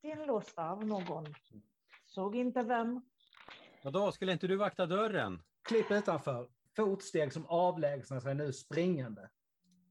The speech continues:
Speaker 3: Där, f-, från den husknuten där, där du hörde det här ljudet. Här inne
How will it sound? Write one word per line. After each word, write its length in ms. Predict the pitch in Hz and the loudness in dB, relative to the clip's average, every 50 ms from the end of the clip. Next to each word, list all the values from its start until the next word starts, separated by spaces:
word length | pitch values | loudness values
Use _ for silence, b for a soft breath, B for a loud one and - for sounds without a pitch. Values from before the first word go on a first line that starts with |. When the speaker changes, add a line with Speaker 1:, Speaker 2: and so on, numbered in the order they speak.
| _ - | _ -2
Speaker 3:
Där, 260 | 143 139 135 135 139 | -2 0 0 0 -2
f-, 360 | 127 - 165 - - 151 131 | -4 -6 -8 -10 -8 -8 -4
från 220 | 117 135 135 135 131 | -2 0 2 2 2
den 140 | 135 139 | 0 2
husknuten 640 | 135 143 147 139 - - 127 113 95 - - 92 95 | 0 0 0 -2 -6 -8 -8 -8 -8 -10 -14 -16 -16
där, 420 | - - 67 64 - - - - _ | -16 -16 -18 -20 -20 -20 -20 -16 _
där 120 | - 113 | -10 -8
du 120 | 110 120 113 | -6 -6 -4
hörde 280 | 113 131 127 117 113 | -4 -4 -4 -6 -6
det 80 | 110 113 | -6 -8
här 100 | 113 113 | -6 -6
ljudet. 380 | 113 113 113 101 95 - - - | -6 -8 -8 -10 -12 -16 -18 -10
Här 260 | - 151 196 220 208 190 | -4 0 2 2 2 4
inne 400 | 202 214 214 190 131 110 - | 4 4 2 2 0 -2 -6